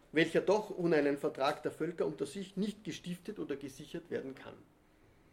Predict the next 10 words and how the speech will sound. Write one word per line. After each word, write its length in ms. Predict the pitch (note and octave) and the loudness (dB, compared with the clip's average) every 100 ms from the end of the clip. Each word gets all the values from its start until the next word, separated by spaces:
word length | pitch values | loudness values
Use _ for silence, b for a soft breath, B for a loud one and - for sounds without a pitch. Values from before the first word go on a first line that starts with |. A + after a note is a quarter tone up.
| _ b b b b | _ b b b b
So 240 | - - F#3+ | 6 12 12
muss 420 | F3 C#4+ - - | 12 8 6 4
es, 340 | D3+ A3 - - | 2 2 -2 -4
das 220 | F3+ E3 | -2 -2
ist 200 | F3 - | -6 -10
die 80 | D3 | -8
Schlussfolgerung, 800 | F#3 A3 - D3+ C#3 C#3+ C3 C3 | 0 0 0 -2 0 0 -2 -2
die 120 | C#3 | 0
er 120 | C3 | 0
zieht, 380 | - D#3+ B3+ | -2 -10 -10